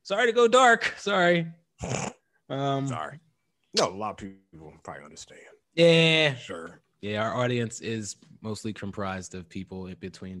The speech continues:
Speaker 1: thirty-five and forty-four.
Speaker 2: Yeah.
Speaker 1: But we do
Speaker 2: Yeah.
Speaker 1: have a lot of, uh, people spread out through every age category.
Speaker 2: Yeah, which is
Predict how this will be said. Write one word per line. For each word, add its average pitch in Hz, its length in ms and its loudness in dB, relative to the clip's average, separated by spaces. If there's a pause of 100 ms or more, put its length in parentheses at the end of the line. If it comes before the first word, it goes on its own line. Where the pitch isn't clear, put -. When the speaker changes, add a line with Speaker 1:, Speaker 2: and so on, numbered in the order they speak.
Speaker 1:
thirty-five 113 680 -4
and 90 180 -10
forty-four. 107 580 -4 (680)
Speaker 2:
Yeah. 151 200 -6 (720)
Speaker 1:
But 107 140 -6
we 117 120 -4
do 110 180 -2
Speaker 2:
Yeah. 98 60 -4
Speaker 1:
have 98 220 -6
a 95 60 -6
lot 87 280 -8
of, 85 220 -12
uh, 82 240 -10 (500)
people 85 460 -10
spread 90 320 -6
out 82 180 -8
through 82 400 -8 (380)
every 85 640 -10
age 82 340 -10
category. 82 640 -10 (280)
Speaker 2:
Yeah, - 260 -12
which - 180 -20
is - 100 -20